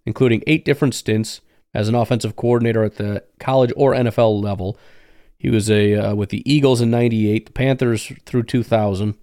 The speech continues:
University of Virginia twenty twenty-one, twenty, uh, uh, two thousand one, two thousand two, Jaguars oh three, oh four, Vikings, Raiders, Broncos, and then Cal.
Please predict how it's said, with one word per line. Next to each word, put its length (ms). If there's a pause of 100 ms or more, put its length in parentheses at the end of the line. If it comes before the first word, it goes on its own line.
(720)
University 560
of 80
Virginia 360
twenty 280
twenty-one, 400
twenty, 300
uh, 600 (200)
uh, 120 (200)
two 100
thousand 240
one, 120
two 80
thousand 260
two, 240 (360)
Jaguars 420
oh 100
three, 160
oh 140
four, 560
Vikings, 580
Raiders, 580
Broncos, 720 (100)
and 140
then 160
Cal. 500